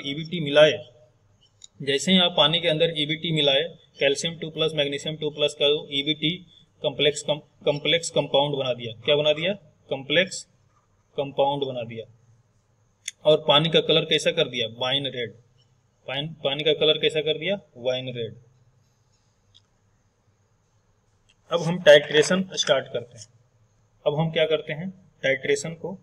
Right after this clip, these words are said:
start करते हैं। मतलब titration start क्या, कैसे करोगे? यहाँ पे नॉब होगा, इसको आप ओपन करोगे और इससे ईडीटी का सॉल्यूशन आप पानी के अंदर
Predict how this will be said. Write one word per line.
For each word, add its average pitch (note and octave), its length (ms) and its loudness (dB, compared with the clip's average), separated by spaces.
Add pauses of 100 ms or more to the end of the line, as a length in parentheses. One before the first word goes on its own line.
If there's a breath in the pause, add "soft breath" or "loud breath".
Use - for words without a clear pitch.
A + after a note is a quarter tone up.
(120)
start A#2+ 320 -2
करते - 360 -18
हैं। - 120 -20 (260)
मतलब E3 400 -6 (260)
titration C#3+ 520 -2
start D#3 320 0
क्या, E3 140 -6
कैसे D#3 300 -4
करोगे? A2+ 320 -8 (520)
यहाँ C#3 180 -2
पे F#3+ 400 -6 (760)
नॉब C#3+ 280 4
होगा, D#3 280 4 (500)
इसको C#3+ 240 -8
आप E3+ 160 0
ओपन C#3+ 280 -2
करोगे A2 360 -8 (800)
और F3 380 0 (280)
इससे E3+ 300 -6
ईडीटी D#3+ 560 -6
का E3 100 -6
सॉल्यूशन C#3+ 400 -6
आप D3+ 260 -2
पानी C3+ 220 -8
के C3+ 120 -6
अंदर B2+ 220 -8